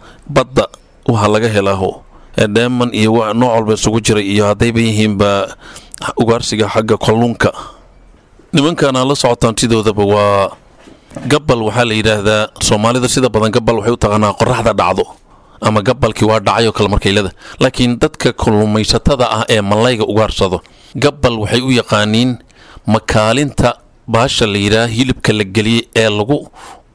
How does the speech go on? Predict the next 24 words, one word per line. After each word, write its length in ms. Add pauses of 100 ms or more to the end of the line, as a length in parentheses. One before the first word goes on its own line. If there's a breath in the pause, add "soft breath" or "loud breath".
ugaarto 640
malayga. 600 (500 soft breath)
Loomana 400
gelin 300
hilibkaas 600
jacayl 380
la 80
jecel 340
yahay 320 (640 soft breath)
malayga. 480 (300)
Cadkaas 440
hilibaasoo 480
loo 140
baahan 260
yahay 160
wax 80
loo 140
geliyey 300 (300 loud breath)
ka 140
badan 340
in 180
asiga 320
lagu 220
helo. 300